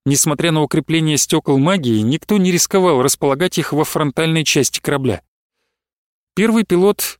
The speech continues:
активировал размещённые на стенах чары, и большую часть помещения заполнили светящиеся голубым магические узоры.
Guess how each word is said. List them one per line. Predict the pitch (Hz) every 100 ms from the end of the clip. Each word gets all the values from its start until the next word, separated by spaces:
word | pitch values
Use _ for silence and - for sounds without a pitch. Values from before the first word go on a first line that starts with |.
| -
активировал | 170 - 190 196 175 160 143
размещённые | 143 131 156 - 175 165 151
на | 147
стенах | - - 151 135
чары, | - 160 180 202 - _ -
и |
большую | 151 208 196 175
часть | 147 190 180 -
помещения | 151 143 - 202 190 175
заполнили | 127 151 - 190 185 175
светящиеся | 156 151 - 180 151 170 143 151
голубым | 147 147 156 214 - _ _
магические | 143 147 131 165 - - - 160
узоры. | 180 147 131 101 87